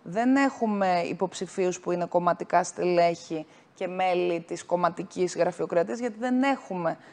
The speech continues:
γραφειοκρατία, δεν έχουμε μηχανισμούς,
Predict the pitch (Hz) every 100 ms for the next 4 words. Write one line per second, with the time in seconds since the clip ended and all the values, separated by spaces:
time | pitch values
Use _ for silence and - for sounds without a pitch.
0 | - 180 170 - 170 160 156 233 277 247
1 | 247 247 - 190 180 170 175 165 190 262
2 | 320